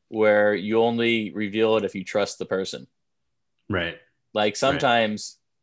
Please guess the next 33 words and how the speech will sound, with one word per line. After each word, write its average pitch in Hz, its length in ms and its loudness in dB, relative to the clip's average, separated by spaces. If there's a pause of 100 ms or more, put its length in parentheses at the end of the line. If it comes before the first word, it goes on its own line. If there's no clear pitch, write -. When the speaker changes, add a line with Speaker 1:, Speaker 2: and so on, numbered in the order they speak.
Speaker 1:
I'll 101 280 4
reveal 107 480 2
it 101 220 0 (100)
a 95 60 -4
little 101 300 -2
later. 92 400 -6 (880)
Speaker 2:
Yeah. 101 340 0
Speaker 1:
And 101 100 -12
then 110 140 -4
they'll 107 140 0
be 110 200 -2
like, 101 260 0
"Oh, 110 180 4
I 101 120 4
knew 113 300 -2
there 107 140 2
was 101 140 -4
something 101 400 -6
about 95 400 -4
you. 82 180 -10 (420)
Speaker 2:
Right. 85 220 -8 (220)
Speaker 1:
<laughs> - 200 -18
I, - 80 -6 (180)
I 120 40 2
knew 113 140 -2
you, 110 320 -2
you 113 160 -2
were 107 80 -4
doing 110 260 -2
those 104 220 -2
jobs." 92 540 -4
Speaker 2:
<laughs> - 60 -20 (460)
Yeah. 135 420 2